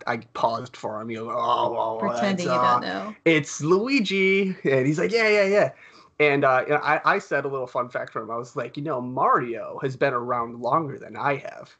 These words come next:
Speaker 1: which is true.
Speaker 2: Yes.
Speaker 1: And, uh, bless this, bless this fucking kid's heart.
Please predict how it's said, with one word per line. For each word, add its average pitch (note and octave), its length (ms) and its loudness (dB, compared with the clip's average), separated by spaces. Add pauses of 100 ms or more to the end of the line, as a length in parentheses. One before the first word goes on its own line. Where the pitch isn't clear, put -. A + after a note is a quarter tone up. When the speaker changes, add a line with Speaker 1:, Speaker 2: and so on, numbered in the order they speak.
(180)
Speaker 1:
which D3 120 -8
is D#3+ 80 -8
true. - 220 -2 (180)
Speaker 2:
Yes. - 340 -16 (720)
Speaker 1:
And, C3+ 360 2
uh, A#2+ 400 4 (1200)
bless E3+ 380 -2
this, F3 180 -8 (380)
bless D3+ 240 -6
this D3+ 120 -14
fucking A#2+ 280 -10
kid's - 200 -14
heart. - 240 -16